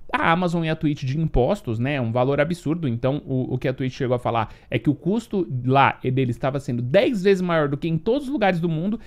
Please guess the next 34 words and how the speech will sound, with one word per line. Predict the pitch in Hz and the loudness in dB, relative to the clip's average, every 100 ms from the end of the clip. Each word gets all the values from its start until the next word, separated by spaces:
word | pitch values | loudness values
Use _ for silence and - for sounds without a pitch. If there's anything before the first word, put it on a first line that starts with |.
| - | -12
Então | - 226 | -4 -2
foi | 214 | -2
por | 214 | -2
isso | 202 196 | -4 -4
que | 220 | -6
a | |
Twitch | 214 214 190 202 - - | -4 -4 -4 -6 -8 -14
fechou | - - 311 196 175 | -6 -2 0 0 0
suas | - - | -2 -6
portas | - 135 - 165 - - - | 0 0 0 -6 -8 -14 -6
na | 139 143 | 0 0
Coreia | 165 - 156 147 147 | 0 0 2 4 2
do | 180 | -2
Sul, | - 107 - | -6 -8 -6
né? | 131 185 - - | -6 -6 -8 -10
Porque | 196 202 | -2 0
se | 139 156 | 2 2
já | 143 165 165 | 4 6 6
não | 170 208 | 4 4
é | 175 | 4
uma | 269 | 2
operação | - 202 - 185 | 4 4 6 4
rentável, | 160 156 139 139 185 208 143 | 6 4 4 4 4 4 2
imagina | 123 147 135 165 | 2 0 0 0
uma | 185 180 | -2 -4
operação | 175 170 165 165 185 | -2 0 0 0 0
não | 175 | 0
rentável | 190 175 175 165 190 | 2 0 2 2 4
dez | 185 165 269 277 | 2 4 6 6
vezes | 240 262 | 4 4
mais | 269 285 | 0 0
cara, | - 139 117 117 | 4 6 6 4
né? | 151 | 2
Então | 156 165 | 2 2